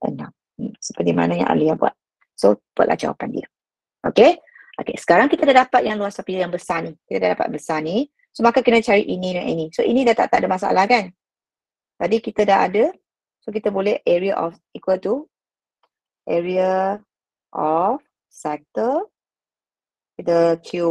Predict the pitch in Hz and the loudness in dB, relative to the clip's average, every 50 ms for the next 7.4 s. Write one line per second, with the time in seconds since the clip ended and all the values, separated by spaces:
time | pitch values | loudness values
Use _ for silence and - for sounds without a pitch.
0 | 165 165 165 165 160 160 160 165 - - 190 180 175 170 175 196 233 233 _ - | 0 0 0 2 2 2 2 0 -2 -2 0 0 0 -2 -2 -4 -4 -6 _ -6
1 | 175 180 175 175 170 180 190 180 185 175 175 185 202 220 220 196 175 175 170 165 | -4 -2 -2 -2 -2 -4 -4 -6 -6 -6 -6 -4 -4 -2 -2 -2 -4 -4 -6 -8
2 | 165 160 160 165 202 302 427 - _ _ _ _ _ _ _ _ _ _ _ _ | -4 0 2 4 4 4 2 0 _ _ _ _ _ _ _ _ _ _ _ _
3 | - - - - 202 220 262 - _ _ _ _ _ _ - - 196 190 190 202 | -20 -10 -4 0 2 2 0 0 _ _ _ _ _ _ -8 -4 -2 -2 -2 -2
4 | 208 226 240 - - - 202 208 214 208 - 202 190 190 - 202 196 190 185 180 | -2 -2 -2 0 2 2 2 2 2 0 -2 -4 -4 -4 -4 -4 -4 -4 -4 -4
5 | 175 170 175 175 175 - - 175 170 170 _ - 160 160 175 202 247 359 415 _ | -4 -2 0 -2 -2 -2 -4 -4 -6 -4 _ -2 -2 0 0 0 -2 -2 -4 _
6 | _ _ _ _ _ _ _ _ _ - 175 170 - 226 214 208 214 233 208 214 | _ _ _ _ _ _ _ _ _ -8 -6 -2 0 2 2 2 2 2 0 0
7 | 220 - - 220 190 170 190 190 | 0 0 2 2 2 2 0 -4